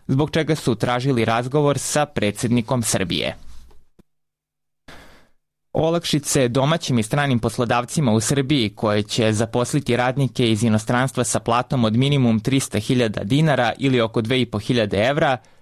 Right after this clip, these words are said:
jedna je od najnovijih mera vlade Srbije. Na koga se ova mera odnosi i koje je pitanje pokrenula, slušamo u prilogu Nevene Bogdanović.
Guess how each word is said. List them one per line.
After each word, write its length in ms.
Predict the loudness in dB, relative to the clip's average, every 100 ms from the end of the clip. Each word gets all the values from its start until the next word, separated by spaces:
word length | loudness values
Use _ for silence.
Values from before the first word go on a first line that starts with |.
| _ 0
jedna 380 | 2 4 2
je 180 | 4 2
od 120 | 2
najnovijih 840 | 0 0 2 2 2 2 0 0 0
mera 300 | 2 2 2
vlade 320 | 0 -2 -2
Srbije. 480 | -2 0 2 0 -2 -8 -18 -18 -2
Na 200 | 2 2
koga 300 | 2 0 0
se 260 | 0 0 2
ova 180 | 2 0
mera 280 | 2 2
odnosi 580 | 2 2 0 0 0 0 2
i 240 | 2 2 0
koje 380 | 0 2 2
je 100 | 2
pitanje 440 | 0 -2 0 0 0
pokrenula, 640 | -2 0 2 4 2 0 -6 _ -10
slušamo 520 | 0 0 2 2 2
u 40 |
prilogu 540 | 2 2 2 2 0 0
Nevene 380 | 0 2 4 2
Bogdanović. 680 | 2 2 2 2 0 -4